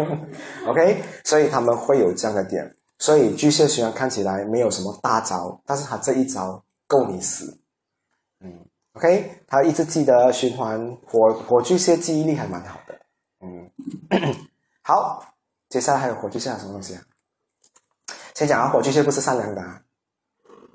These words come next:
嗯，他只是觉得说好相处罢了。但是如果你要弄到你不好相处的话，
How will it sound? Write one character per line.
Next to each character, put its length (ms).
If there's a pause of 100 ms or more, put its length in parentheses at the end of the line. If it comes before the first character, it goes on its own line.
(720)
嗯， 280 (400)
他 120
只 140
是 140
觉 160
得 100
说 180
好 380
相 320
处 180
罢 140
了。 160 (380)
但 100
是 140
如 100
果 120
你 80
要 80
弄 120
到 140
你 60
不 100
好 120
相 160
处 140
的 80
话， 140